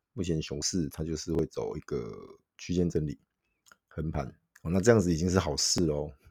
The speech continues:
不要是往下杀，一，一，就是，呃，用急跌的方式来止跌，那就比较不好了。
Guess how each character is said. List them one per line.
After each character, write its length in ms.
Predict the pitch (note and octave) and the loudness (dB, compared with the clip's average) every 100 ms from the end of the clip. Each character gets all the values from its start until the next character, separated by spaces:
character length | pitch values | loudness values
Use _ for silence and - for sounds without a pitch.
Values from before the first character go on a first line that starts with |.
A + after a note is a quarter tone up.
| _ | _
不 80 | - | 2
要 160 | F#2 F#2+ | 6 6
是 140 | - | 6
往 180 | E2 C2 | 2 0
下 200 | - F#2 | 0 2
杀， 540 | - - F2+ D2+ D#2+ | 2 0 2 2 2
一， 60 | E2 | -2
一， 360 | - E2 - - | -6 -10 -12 -10
就 160 | G2+ F#2 | -6 0
是， 200 | F#2 E2 - - - - - - | 0 -2 -6 -20 -20 -20 -20 -10
呃， 320 | D#2 C#2+ C#2+ - _ _ - - _ | -8 -8 -10 -16 _ _ -20 -20 _
用 320 | - G2+ F#2 - | 2 4 4 0
急 160 | - E2+ | -4 0
跌 200 | F2 E2 | 2 2
的 80 | |
方 180 | E2+ F2 | 2 0
式 200 | E2+ G2 | 0 2
来 180 | E2 D#2 | 2 2
止 260 | - - - | -2 -10 -14
跌， 260 | - - - _ _ | -16 -18 -18 _ _
那 100 | F2+ | 0
就 120 | F2 | 0
比 100 | D#2 | 0
较 100 | E2 | -2
不 120 | D#2+ | -4
好 140 | E2+ D#2 - | -6 -8 -10
了。 180 | - | -18